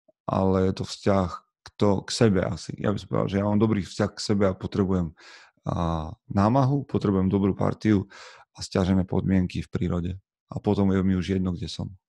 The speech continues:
Ale samozrejme sú také veci, že rád by som urobil nejaký trip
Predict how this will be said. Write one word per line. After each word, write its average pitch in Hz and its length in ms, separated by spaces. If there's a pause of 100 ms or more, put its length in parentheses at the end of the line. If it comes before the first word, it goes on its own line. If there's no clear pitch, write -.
(440)
Ale 127 160
samozrejme 139 480
sú 104 120
také 107 240
veci, 98 240
že 95 140
rád 101 180
by 98 120
som 95 160
urobil 95 400 (400)
nejaký 95 400
trip 104 280